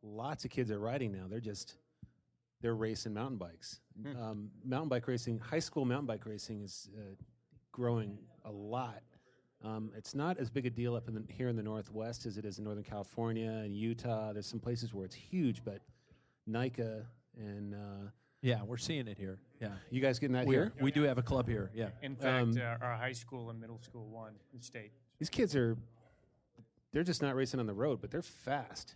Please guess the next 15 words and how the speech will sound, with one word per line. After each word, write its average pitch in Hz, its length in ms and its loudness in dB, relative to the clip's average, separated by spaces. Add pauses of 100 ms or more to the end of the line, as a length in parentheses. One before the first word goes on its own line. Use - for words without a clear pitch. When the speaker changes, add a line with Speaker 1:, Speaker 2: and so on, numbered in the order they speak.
Speaker 1:
And 120 240 0
we're 131 100 2
gonna, 135 340 0
Speaker 2:
Yeah. 110 100 6
Speaker 1:
I, 135 160 0 (140)
I 120 40 -8
mean, 120 160 2
I 123 120 2 (160)
almost 165 340 0
predict 131 420 4
that 110 100 4
we're 127 100 4
gonna 127 200 2
get, 117 320 2 (140)
in 113 300 0